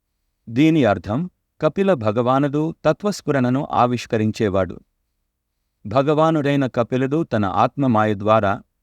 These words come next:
అంటే తన దేవీ శక్తితో అవతరించాడు. రెండు, జాతః స్వయమజః సాక్షాత్, కపిలుడు జన్మరహితుడు. ఇక్కడ అజహ అంటే జన్మలేనివాడు అని అర్థం.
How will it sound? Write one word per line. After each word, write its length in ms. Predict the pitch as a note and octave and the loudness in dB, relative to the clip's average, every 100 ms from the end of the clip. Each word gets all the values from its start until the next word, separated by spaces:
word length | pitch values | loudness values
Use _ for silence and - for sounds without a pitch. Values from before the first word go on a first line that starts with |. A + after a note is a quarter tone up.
| - | -4
అంటే 360 | A#2+ B2 C#3 | -4 0 -2
తన 240 | D3 C3 B2 | 0 0 -2
దేవీ 380 | G2+ A#2 B2+ D3 | 0 0 0 -2
శక్తితో 460 | B2+ G#2+ A2+ A#2 | -4 -6 -6 -4
అవతరించాడు. 840 | D#3 G#2 G#2 A2+ G#2+ G#2 G2+ E2 - _ _ _ _ _ _ _ _ _ _ | -2 -2 0 0 -2 0 -2 -4 -12 _ _ _ _ _ _ _ _ _ _
రెండు, 400 | A2+ C#3 C#3+ D#3+ - _ | -2 -2 -2 -4 -8 _
జాతః 460 | A#2+ F3 G#3 F3 G3 | -2 0 0 -2 -2
స్వయమజః 680 | - A#2+ C3+ E3 D#3+ D3+ D#3+ | -4 -2 0 0 -2 -4 -4
సాక్షాత్, 680 | - C3 - - B2 - - _ _ | 0 -2 -2 -2 -2 -2 -16 _ _
కపిలుడు 480 | A#2+ C3 A#2 A2 F3 | -6 -2 -2 0 -2
జన్మరహితుడు. 840 | A#2+ B2 C3+ A#2+ G#2 G2+ F#2+ - _ _ _ _ _ _ _ _ _ _ | 0 0 0 0 -2 -4 -8 -10 _ _ _ _ _ _ _ _ _ _
ఇక్కడ 520 | C3 - D#3 A#2 A2 C3 _ | -6 -2 0 0 0 -4 _
అజహ 360 | C3+ C#3 D#3+ C3 C#3 D#3 _ _ | -2 0 0 2 0 0 _ _
అంటే 420 | B2 C#3+ D#3+ F3+ | -2 0 0 0
జన్మలేనివాడు 1040 | C#3+ A#2 C3+ D#3 C#3+ D3 C#3 A2 G#2 A#2+ E3+ - | 0 -2 0 2 2 2 2 2 2 -2 -6 -2
అని 220 | C3 F3 | 0 2
అర్థం. 500 | A2+ F2 G2+ F2+ | 2 -2 -8 -8